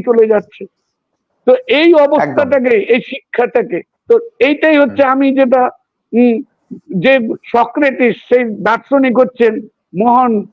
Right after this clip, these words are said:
Speaker 1: শিক্ষাগুরু সক্রেটিস, যাকে পুড়িয়ে হত্যা করা হয়েছিল, আগুনে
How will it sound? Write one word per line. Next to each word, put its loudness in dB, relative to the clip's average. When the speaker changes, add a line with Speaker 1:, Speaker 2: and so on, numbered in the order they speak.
Speaker 1:
শিক্ষাগুরু -2
সক্রেটিস, -2
যাকে 0
পুড়িয়ে 2
হত্যা -2
করা 0
হয়েছিল, 0
আগুনে 0